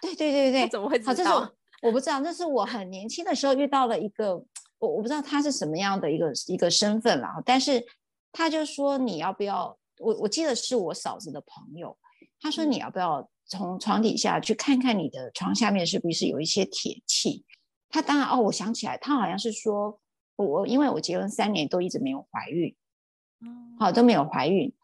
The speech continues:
Speaker 1: 他，我记得他就跟我讲，“你要不要去看有一些铁器？”然后呢，你的床头有一些东西，因为我譬-，譬如说习惯睡前看书，所以我那个就会叠一些衣服啦，
Speaker 2: 嗯。
Speaker 1: 叠一些书啦，
Speaker 2: 嗯，嗯。
Speaker 1: <laughs> 就有一些随手睡前可以用的东西，我就会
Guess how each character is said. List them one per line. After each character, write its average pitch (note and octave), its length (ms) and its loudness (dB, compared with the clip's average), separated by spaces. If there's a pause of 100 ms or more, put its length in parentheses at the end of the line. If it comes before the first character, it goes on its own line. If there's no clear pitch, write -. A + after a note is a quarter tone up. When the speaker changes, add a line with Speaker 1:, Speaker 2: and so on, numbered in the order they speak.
(140)
Speaker 1:
他， B3 180 -4
我 G3+ 120 4
记 A#3+ 240 4
得 F#3+ 140 4
他 G3 140 -2
就 G3 120 -2
跟 G3 140 -2
我 F3 100 -4
讲 C#3+ 220 -6
，“你 D3 60 -4
要 D#3 60 -8
不 - 40 -10
要 E3+ 60 0
去 F3+ 40 -4
看 F#3+ 220 -2
有 C3+ 100 -2
一 C3+ 40 -6
些 E3+ 160 -2
铁 - 360 -8
器？” - 380 -2 (420)
然 G3 140 2
后 B3+ 240 6
呢， G3 380 6 (260)
你 G3+ 160 2
的 F#3 80 2
床 G3 340 -4
头 F#3+ 300 0
有 C3 160 -2
一 D#3+ 60 -4
些 G#3+ 180 2
东 B3 240 0
西， A#3+ 380 -2 (180)
因 C4+ 100 2
为 B3+ 80 4
我 D#3+ 140 -2
譬-， - 300 -10
譬 A#3+ 120 -4
如 G3+ 60 -2
说 G3+ 140 -4
习 E3 180 -8
惯 F3+ 220 -6
睡 F#3 200 0
前 - 200 -6
看 F#3 240 -6
书， E3 400 -4 (400)
所 C#4+ 120 4
以 C4+ 40 10
我 G3+ 100 8
那 G3+ 180 2
个 F#3+ 140 2
就 G#3+ 160 2
会 G3 400 2 (220)
叠 E3+ 200 0
一 G3+ 80 4
些 A3 160 2
衣 B3 140 2
服 B3 220 -6
啦， D3 180 -4
Speaker 2:
嗯。 - 80 -18
Speaker 1:
叠 E3+ 100 -4
一 E3+ 80 0
些 G3+ 160 0
书 G3+ 400 0
啦， E3+ 140 2 (300)
Speaker 2:
嗯， A#3+ 380 -6
嗯。 - 0 -
Speaker 1:
<laughs> F5 340 -2
就 D4+ 100 4
有 C4 160 4
一 G#3+ 80 2
些 B3 240 0
随 G#3 240 -4
手 E3 320 -6
睡 A3+ 220 0
前 E3+ 240 -8
可 F#3 120 -10
以 - 120 -6
用 F#3+ 180 0
的 D3+ 80 -6
东 D#3 180 -6
西， D#3+ 140 -2
我 C#3 100 2
就 F#3 120 -2
会 E3+ 120 0